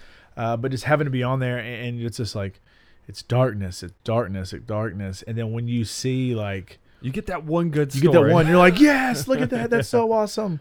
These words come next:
Speaker 2: Yeah.
Speaker 1: And it could be something, I mean, it could be something as silly as I'll Get Out, but you're like, "Oh, I've been craving that
Speaker 2: Yeah.
Speaker 1: goodness." And, and so then I, I guess a question that I have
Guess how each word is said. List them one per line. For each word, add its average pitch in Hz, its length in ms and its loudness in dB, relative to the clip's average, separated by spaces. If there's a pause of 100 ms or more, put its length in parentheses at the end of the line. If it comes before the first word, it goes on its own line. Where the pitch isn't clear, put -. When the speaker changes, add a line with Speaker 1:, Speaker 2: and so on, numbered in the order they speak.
(100)
Speaker 2:
Yeah. 104 220 -2 (120)
Speaker 1:
And 143 140 -2
it 139 60 0
could 156 100 0
be 156 100 4
something, 151 560 0
I 131 220 -2
mean, 143 160 -4
it - 60 -4
could 139 40 -4
be 151 80 0
something 120 220 -8
as 104 80 -10
silly 131 340 -2
as 110 100 -4
I'll 107 100 -4
Get 139 200 0
Out, 127 180 0
but 107 120 -8
you're 123 100 -6
like, 117 180 -6
"Oh, 151 280 -2
I've 120 100 -2
been 113 160 -4
craving 139 560 2
that 107 300 -4 (180)
Speaker 2:
Yeah. 104 160 -10 (160)
Speaker 1:
goodness." 110 720 0 (640)
And, 117 640 -4 (100)
and 127 60 -10
so 156 120 4
then 139 200 0
I, 135 140 0 (440)
I 139 60 -4
guess 165 140 2
a 156 40 0
question 135 720 4
that 117 160 -4
I 104 60 -2
have 110 560 -4